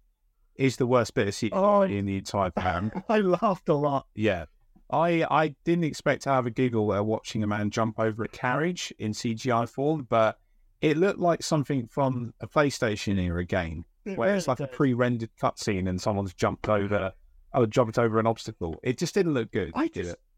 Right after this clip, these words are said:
Speaker 2: found it funny. First of all, he jumped too high. Second of all, he was just running and he just, yeah, like, he didn't even bend his knees. He just went, "But"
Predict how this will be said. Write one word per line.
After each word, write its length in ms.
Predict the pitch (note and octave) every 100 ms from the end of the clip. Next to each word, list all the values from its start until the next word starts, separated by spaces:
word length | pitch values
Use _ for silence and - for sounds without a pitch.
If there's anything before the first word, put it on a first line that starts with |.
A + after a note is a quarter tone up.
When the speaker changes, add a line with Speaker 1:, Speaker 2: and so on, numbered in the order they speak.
| _
Speaker 2:
found 260 | - D#4+ D4
it 60 | A3+
funny. 200 | A3 E3+
First 240 | C#4+ C#4+
of 80 | B3
all, 60 | F#3
he 100 | D#3+
jumped 340 | F#3 D#3 -
too 220 | - D#3
high. 380 | D3 D#3+ A#2 D3+
Second 280 | D#3+ D4 C#4
of 60 |
all, 60 | B3
he 120 | A#3
was 80 | B3+
just 160 | C#4+ A3
running 540 | G#3 B3 F#3+ A#2+ A#2+
and 480 | - E3+ E3 E3+ - - _ _ _ _ _ _
he 140 | - D4
just, 240 | A#4 - - C5
yeah, 60 |
like, 100 | A#3
he 80 | C4
didn't 160 | C4 F#4+
even 100 | G#3+
bend 180 | B3 G#3
his 120 | F#3
knees. 160 | C#4
He 80 | E3+
just 20 |
went, 140 | E3+ -
"But" 180 | A3